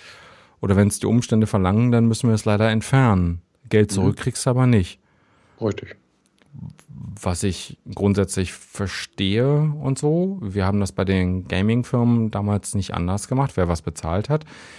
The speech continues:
Speaker 1: hat's halt bezahlt. Wenn das Spiel eingestellt wird, kriegst du selbstverständlich das Geld nicht wieder.
Speaker 2: Mhm.
Speaker 1: Unter Umständen kannst du's in, äh, transferieren in ein anderes Spiel,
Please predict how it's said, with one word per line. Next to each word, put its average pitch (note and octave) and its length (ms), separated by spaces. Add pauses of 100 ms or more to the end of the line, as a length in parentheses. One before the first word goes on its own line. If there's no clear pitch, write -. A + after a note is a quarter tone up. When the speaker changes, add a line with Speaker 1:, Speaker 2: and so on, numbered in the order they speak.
(140)
Speaker 1:
hat's - 220
halt - 140
bezahlt. F#2+ 600
Wenn F2+ 140
das F2+ 100
Spiel G5+ 200
eingestellt A#2 680
wird, C3+ 140
kriegst - 360
du A2+ 60
selbstverständlich F#2 880
das - 220
Geld F2+ 400 (340)
nicht G2+ 460
wieder. D#2 360 (580)
Speaker 2:
Mhm. G#2+ 280 (180)
Speaker 1:
Unter F2+ 200
Umständen A2+ 560
kannst G2+ 380
du's - 280
in, F#2+ 720
äh, F#2+ 420
transferieren G2+ 760
in A2+ 160
ein A2 220
anderes F2+ 540
Spiel, - 400